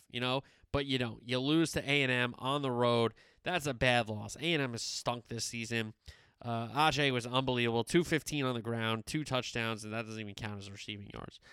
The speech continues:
A and M was at thirty-eight twenty-three. Bama beats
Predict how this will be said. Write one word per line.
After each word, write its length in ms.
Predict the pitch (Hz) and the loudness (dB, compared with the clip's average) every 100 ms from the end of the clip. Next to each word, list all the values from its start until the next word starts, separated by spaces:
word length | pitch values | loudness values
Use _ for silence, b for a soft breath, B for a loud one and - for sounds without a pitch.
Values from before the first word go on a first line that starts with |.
| b b b b b _ - | b b b b b _ 0
A 80 | 156 | 4
and 80 | 147 | 6
M 80 | |
was 160 | 143 127 | 4 2
at 100 | 123 | 2
thirty-eight 420 | 135 131 127 131 | 2 2 0 -2
twenty-three. 520 | - 127 117 123 113 101 | -2 -2 -2 -2 -4 2
Bama 360 | 147 160 160 147 | 4 6 4 2
beats 280 | 143 139 | 0 0